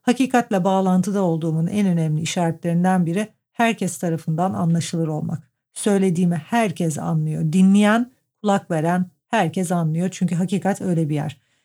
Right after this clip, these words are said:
Çarpık bilinçte olduğumda, alt bilinçte olduğumda ise söylediklerimi kimse anlamıyor.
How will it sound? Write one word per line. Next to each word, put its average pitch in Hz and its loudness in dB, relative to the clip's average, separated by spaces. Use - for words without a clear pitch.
Çarpık 202 0
bilinçte 220 2
olduğumda, 196 2
alt 233 2
bilinçte 180 -2
olduğumda 170 2
ise 220 -2
söylediklerimi 208 4
kimse 196 0
anlamıyor. 214 2